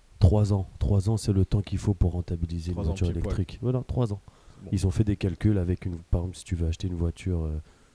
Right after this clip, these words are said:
Speaker 1: normale, classique, face à une voiture électrique,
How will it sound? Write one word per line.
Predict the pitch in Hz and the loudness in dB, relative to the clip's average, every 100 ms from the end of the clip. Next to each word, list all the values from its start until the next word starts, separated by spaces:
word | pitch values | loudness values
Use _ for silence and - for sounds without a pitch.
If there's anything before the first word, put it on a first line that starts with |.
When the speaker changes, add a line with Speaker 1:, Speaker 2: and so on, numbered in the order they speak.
| _ _ _ | _ _ _
Speaker 1:
normale, | 92 95 95 95 98 | 2 2 4 2 2
classique, | 92 87 - 110 - - _ _ _ _ _ _ _ - | 0 -2 0 -2 -2 -14 _ _ _ _ _ _ _ -4
face | - 98 98 | 2 2 4
à | 92 | 0
une | 90 | 2
voiture | 90 87 101 90 87 | 0 2 2 4 2
électrique, | 87 87 - 120 - - | 0 -2 -2 -4 -4 -18